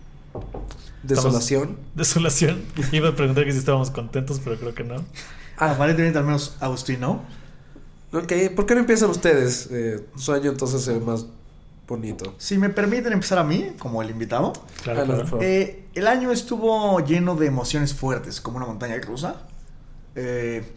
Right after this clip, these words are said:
Speaker 3: un poco de, de esperanza que al final fue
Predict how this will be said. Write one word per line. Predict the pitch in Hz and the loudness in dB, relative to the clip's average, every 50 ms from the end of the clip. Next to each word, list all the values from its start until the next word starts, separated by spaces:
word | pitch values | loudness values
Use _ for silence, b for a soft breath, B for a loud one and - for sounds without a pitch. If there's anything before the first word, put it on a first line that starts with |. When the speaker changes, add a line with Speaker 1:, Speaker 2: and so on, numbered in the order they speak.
| B B B B B B B - | B B B B B B B -2
Speaker 3:
un | 156 170 165 165 | 0 0 0 2
poco | 175 175 165 170 - 165 165 151 | 0 0 0 0 0 0 0 0
de, | 143 139 135 123 117 117 113 110 - | 0 0 0 0 -2 -2 -4 -6 -6
de | 113 117 120 117 117 113 113 110 98 - 98 123 | -8 -8 -6 -4 -4 -4 -4 -6 -6 -8 -8 -8
esperanza | 120 - - - 131 127 131 139 156 156 156 165 156 165 160 160 - - | -8 -8 -6 -4 -2 0 0 0 0 0 0 2 0 0 0 -4 -8 -8
que | - 131 120 | -4 -4 -4
al | 117 117 | -4 -6
final | - 123 120 120 123 123 120 | -8 -6 -4 -4 -4 -4 -6
fue | 117 - - 127 123 120 117 117 117 117 113 - - - | -8 -10 -8 -4 -4 -2 -2 -2 -2 -4 -6 -8 -12 -16